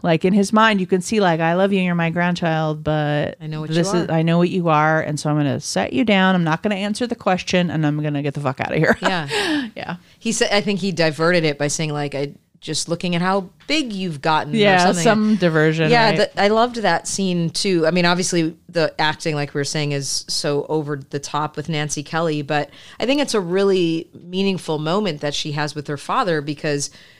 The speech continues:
Speaker 2: she's like, "I know you're not my biological father, and I need to know where I came from because I know what's going on with my daughter." And
Speaker 1: I
Speaker 2: it
Speaker 1: get
Speaker 2: was,
Speaker 1: it,
Speaker 2: if
Speaker 1: yeah.
Speaker 2: you, if you s-, fast forward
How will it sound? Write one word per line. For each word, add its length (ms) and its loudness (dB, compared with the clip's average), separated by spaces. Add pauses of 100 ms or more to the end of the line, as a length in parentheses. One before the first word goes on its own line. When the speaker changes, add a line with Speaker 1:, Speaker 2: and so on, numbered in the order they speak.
(120)
Speaker 2:
she's 520 -4
like, 320 0
"I 80 0
know 300 -2
you're 200 -4
not 200 -6
my 160 -6
biological 580 -6
father, 380 -6
and 80 -6
I 80 -6
need 260 -6
to 140 -12
know 120 -6
where 200 -4
I 100 -4
came 300 -4
from 280 -6
because 540 -2 (460)
I 160 0
know 240 -2
what's 240 -6
going 240 -12
on 180 -8
with 160 -12
my 140 -10
daughter." 580 -6
And 140 0
Speaker 1:
I 60 2
Speaker 2:
it 40 -4
Speaker 1:
get 160 4
Speaker 2:
was, 120 4
Speaker 1:
it, 80 -2
Speaker 2:
if 120 0
Speaker 1:
yeah. 160 2
Speaker 2:
you, 80 2
if 160 -4
you 80 -2
s-, 120 -2
fast 520 0
forward 640 4